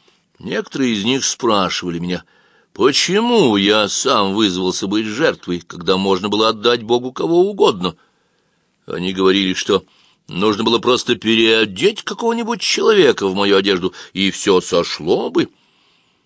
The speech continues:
Будучи гостем, я не стал спрашивать, считают ли они своих богов дураками,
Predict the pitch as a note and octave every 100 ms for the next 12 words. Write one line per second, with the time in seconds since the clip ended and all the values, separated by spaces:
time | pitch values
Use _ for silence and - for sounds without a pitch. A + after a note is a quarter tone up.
0 | _ _ _ _ - F#2+ G2 F#2+ - G2
1 | F2 G2 F#2 - G2 F#2+ G2 G2 - -
2 | B2 - - G2 F#2 - F2 - - _
3 | _ _ _ - - - F#3 D3 C#3+ C#3
4 | C#3 C#3 D3 - _ _ _ _ - -
5 | G#2 B2+ G#2 A#2+ C#3+ B2+ G2 C3+ C3 A2+
6 | G#2 F#2 E2